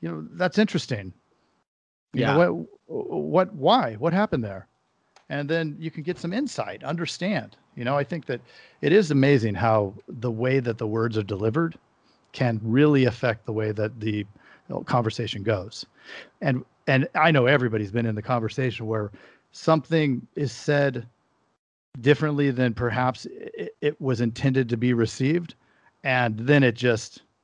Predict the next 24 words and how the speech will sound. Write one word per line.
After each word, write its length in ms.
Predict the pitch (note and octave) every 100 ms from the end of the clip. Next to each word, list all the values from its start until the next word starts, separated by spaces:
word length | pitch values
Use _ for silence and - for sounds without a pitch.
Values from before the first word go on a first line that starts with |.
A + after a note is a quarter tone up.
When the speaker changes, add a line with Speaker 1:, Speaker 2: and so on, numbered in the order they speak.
| _ _
Speaker 1:
spirals, 460 | - F#3+ A#2+ C4 -
Speaker 2:
<laughs> 20 |
It 100 | D#3
spirals. 840 | - - A#2 C3+ D3+ E3+ G#2+ - - C#3+ _
Speaker 1:
right? 120 | D3+
Speaker 2:
<laughs> 80 | -
Yeah. 120 | -
Speaker 1:
Th-, 340 | - F#3 - -
that'll 240 | G#3 G3 F#3+
happen 260 | F#3 D#3+
a 40 | D3
lot 160 | C#3
in 100 | C3
marriage, 420 | B2+ D3+ G#2 F2 G#2
right? 200 | A2+ A#2
Where 320 | C3 B2 A#2+
if, 240 | C3 C3+ -
if, 240 | E3+ - - - - _
you 120 | D3+ C3+
know, 280 | G#2 G2+ G2 E3+
especially 520 | D3+ - C#3+ - C3+
in, 160 | A#2+ B2
under 240 | C3 A#2+
these 400 | A2 C#3 B2+ G#2+